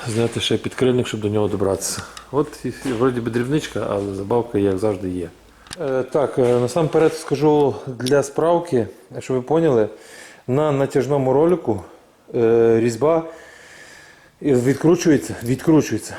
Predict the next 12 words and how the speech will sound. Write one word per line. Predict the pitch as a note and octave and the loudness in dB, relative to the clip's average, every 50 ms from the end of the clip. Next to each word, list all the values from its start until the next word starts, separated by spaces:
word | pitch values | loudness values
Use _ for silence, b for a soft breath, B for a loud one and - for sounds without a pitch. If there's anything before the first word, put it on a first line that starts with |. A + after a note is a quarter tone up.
| B B B | B B B
по | - D3 D3 | 0 0 2
часовій, | D3 E3+ D3+ - - C3+ B2 A#2+ A2 G2+ - B B B B B B B - | 2 2 0 0 0 -2 0 0 0 -2 -2 B B B B B B B -4
тому | B2 C3+ B2+ | -2 -2 -2
що, | - - B2 | -2 0 0
бачите, | C#3 C#3+ C#3+ - B2 | 0 0 0 0 0
у | |
нас | A#2+ C3 A#2+ G2+ | 0 0 0 -2
зворотня. | G2 A2 B2+ C3+ C#3 B2+ A#2 B2 C3+ - - A2+ G#2+ G#2+ G#2+ G2+ B B B B B B B B - - - B B B B B B B B B B B B B B - | -2 0 0 2 2 2 2 2 0 0 -2 -4 -2 -2 -2 -4 B B B B B B B B -4 -4 -4 B B B B B B B B B B B B B B -4
Так, | - A2+ G#2 - - - - - - - - - - - - - - - - - A#2+ A#2+ | -4 -4 -4 -4 -10 -16 -16 -16 -16 -16 -18 -20 -20 -20 -20 -16 -8 -6 -4 -2 0 0
розкрутили. | B2+ - - - B2 - - D3+ E3 E3 E3+ F3 E3+ - B B B B B B - - - - - - - - - B B B B B B B B B B B - - - - - - - - - - - - - - - | 0 0 0 0 0 2 2 4 4 6 4 4 2 0 B B B B B B -16 -18 -18 -10 -8 -8 -8 -8 -12 B B B B B B B B B B B -12 -12 -12 -12 -10 -12 -12 -14 -14 -18 -16 -12 -12 -10 -6
Та | - A#2+ A2+ | -4 -4 -4
ну, | A2+ G#2+ G#2 | -4 -4 -6